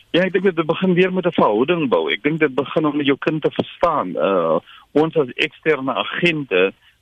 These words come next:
uh, weet nie wat daar in die huis ingaan nie. Dit is die, dit is die ma en die pa wat verantwoordelikheid moet neem. Hulle moet weer 'n nuwe verhouding met daai kind begin te, uh,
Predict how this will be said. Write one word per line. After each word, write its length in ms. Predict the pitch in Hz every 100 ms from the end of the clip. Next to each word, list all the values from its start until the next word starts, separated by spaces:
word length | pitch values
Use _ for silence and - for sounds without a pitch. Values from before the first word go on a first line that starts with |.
| -
uh, 140 | 107 104
weet 200 | 127 135
nie 100 | 156
wat 140 | 127
daar 160 | 117 117
in 60 |
die 80 | 117
huis 260 | 92 123 -
ingaan 360 | 151 - 90
nie. 360 | 80 69 - 95
Dit 180 | 113 117
is 140 | 131
die, 300 | 113 110 98 -
dit 140 | 104
is 80 | 110
die 140 | 117
ma 300 | 95 95 107 139
en 60 |
die 120 | 120 -
pa 200 | 151 156
wat 140 | 139
verantwoordelikheid 800 | 135 113 101 98 120 156 135 110
moet 120 | 101
neem. 200 | 87 82
Hulle 160 | 92 139
moet 220 | 143 101
weer 340 | 104 131 143 - _ _ _
'n 160 | 117 113
nuwe 200 | 120 165 143
verhouding 560 | 110 95 110 156 165
met 120 | 131
daai 240 | 98 92 107
kind 240 | 120 107
begin 400 | 98 - 110 98
te, 140 | 104 95
uh, 340 | 87 71